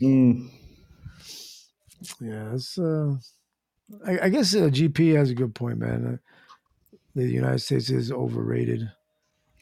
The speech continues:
Speaker 2: And still, I, I mean, it's kinda disappointing 'cause you get fed the lie, like, when being born here, uh, growing up here, like, we're supposed to be the best country in the world. And I guess maybe in some ways we are, but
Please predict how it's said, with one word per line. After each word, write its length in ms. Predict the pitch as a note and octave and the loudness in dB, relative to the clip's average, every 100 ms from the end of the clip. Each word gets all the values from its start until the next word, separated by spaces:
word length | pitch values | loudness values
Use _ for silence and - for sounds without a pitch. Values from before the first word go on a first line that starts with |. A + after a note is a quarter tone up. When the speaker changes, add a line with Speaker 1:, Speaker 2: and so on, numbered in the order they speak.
| _ _ _ | _ _ _
Speaker 2:
And 220 | - B2+ | -6 -6
still, 560 | A#2 - E3+ E3 D#3 D#3 D3 D#3 | -4 0 4 6 6 4 2 0
I, 40 | E3+ | 0
I 40 | |
mean, 180 | D3+ E3+ | 4 4
it's 120 | E3+ | 4
kinda 260 | D3 F#3+ F#3 | 4 4 6
disappointing 640 | D#3+ C#3+ B2+ C#3 E3 C#3+ | 4 2 0 4 6 4
'cause 160 | B2 B2 | 4 2
you 80 | C3+ | 4
get 180 | C#3+ | 2
fed 360 | C3 - C#3 B2+ | 2 0 0 0
the 100 | B2 | -2
lie, 480 | A2+ A#2+ B2+ A#2 G#2 | 0 2 2 0 -4
like, 200 | - A2 | -6 -6
when 680 | A2 A2 A#2+ F#3 B2 C3 C#3 | -6 -8 -8 -8 -6 -6 -2
being 260 | A#2+ C3+ A#2 | 2 2 2
born 300 | A#2 C3+ A#2+ | 2 2 0
here, 360 | A2 A2 G#2+ - _ _ _ - | -2 -4 -8 -10 _ _ _ -8
uh, 60 | C3 | -6
growing 400 | A2 C3 C3 A#2+ | 0 2 2 2
up 220 | C#3 - | 0 0
here, 320 | A2+ G#2+ G#2+ | -4 -6 -6
like, 420 | A2 G#2+ G#2+ - - _ _ _ _ | -8 -10 -12 -18 -20 _ _ _ _
we're 140 | - B2 | -2 0
supposed 340 | C3 A#2+ B2 | 0 0 0
to 60 | A#2+ | 2
be 120 | B2+ | 0
the 100 | A#2 | 0
best 320 | A2+ B2 B2 | 2 2 2
country 360 | - B2+ A#2 A#2+ | 2 0 2 0
in 60 | A2+ | 2
the 80 | |
world. 420 | A2 A#2+ C3 A#2+ G#2+ - - - - | 2 4 4 2 -2 -12 -20 -18 -2
And 100 | C#3 | 2
I 80 | C3+ | 4
guess 280 | D#3+ F#3+ F#3 | 4 4 4
maybe 200 | G3+ F#3+ | 4 4
in 100 | C3+ | 4
some 340 | - D3+ D#3 | 2 2 2
ways 280 | D#3 E3 D3+ | 4 4 2
we 160 | C3+ C3+ | 2 2
are, 340 | C3 D#3+ F#3 | 2 4 2
but 440 | D3+ C3 B2 A#2+ | 2 0 0 -2